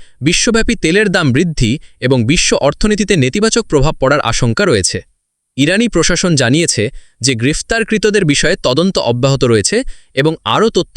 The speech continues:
আসার সম্ভাবনা রয়েছে। ইরানের প্রধান বিচারপতি গোলাম হোসেন মোহসেনি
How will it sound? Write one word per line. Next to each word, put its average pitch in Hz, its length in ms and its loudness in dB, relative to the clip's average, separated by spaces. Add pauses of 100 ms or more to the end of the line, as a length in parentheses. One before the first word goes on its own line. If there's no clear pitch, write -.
আসার 202 240 0
সম্ভাবনা 127 460 2
রয়েছে। 104 360 0 (560)
ইরানের 202 340 0
প্রধান 175 320 0
বিচারপতি 131 520 0 (420)
গোলাম 185 360 2
হোসেন 208 380 2
মোহসেনি 185 500 2